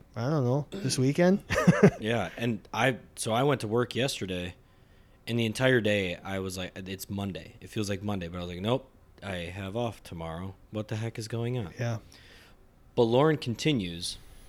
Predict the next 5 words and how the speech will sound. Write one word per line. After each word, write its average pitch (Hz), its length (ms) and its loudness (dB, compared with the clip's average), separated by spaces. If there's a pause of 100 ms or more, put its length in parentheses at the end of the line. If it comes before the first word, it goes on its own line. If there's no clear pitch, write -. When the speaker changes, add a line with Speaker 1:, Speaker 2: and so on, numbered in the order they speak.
(760)
Speaker 2:
that 107 300 2 (260)
she - 120 -2
was 135 120 2
thoroughly 156 340 2
confused 127 560 -2